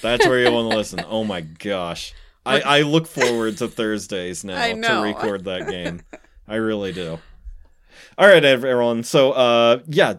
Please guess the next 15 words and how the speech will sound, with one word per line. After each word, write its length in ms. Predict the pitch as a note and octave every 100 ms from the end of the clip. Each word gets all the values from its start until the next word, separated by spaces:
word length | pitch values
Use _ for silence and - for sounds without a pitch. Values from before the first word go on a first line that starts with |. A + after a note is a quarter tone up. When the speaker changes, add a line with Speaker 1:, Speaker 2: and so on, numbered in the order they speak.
| -
Speaker 1:
d-, 140 | C#3+ - - - _
um, 720 | C3 C3 B2 A#2 A#2 A#2 A#2 A#2+ _ _ _
thanks 280 | C#3+ D3+
for 140 | D#3+ F3+
listening. 560 | E3+ E3 G3 G3 G3+ - _ _ _ -
Speaker 2:
Yeah, 160 | F3
Speaker 1:
Keep 100 | F3+
in 40 | E3
Speaker 2:
and 60 | F3+
Speaker 1:
touch 280 | F3+ E3+ D3
next 320 | F3+ F#3+ F#3+
week. 260 | F#3+ E3+ -
Uh, 40 |
next 440 | C3 B2+ D#3 - D3+
week, 380 | D3+ D#3 D3+